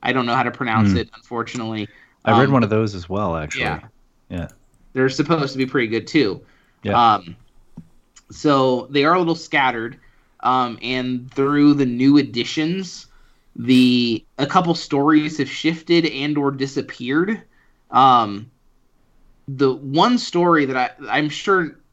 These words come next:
Speaker 1: if you've read it, you're lucky, because I don't think you can access it anymore.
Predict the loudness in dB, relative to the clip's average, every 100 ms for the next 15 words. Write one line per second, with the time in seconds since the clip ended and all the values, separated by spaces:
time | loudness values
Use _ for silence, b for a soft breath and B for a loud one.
0 | -8 -6 -4 -2 0 0 0 -2 -4 -4
1 | -4 -4 -4 -2 -4 -4 0 0 0 -2
2 | -4 -4 -2 -4 -4 -10 -8 -8 -8 -8
3 | -8 -10 -12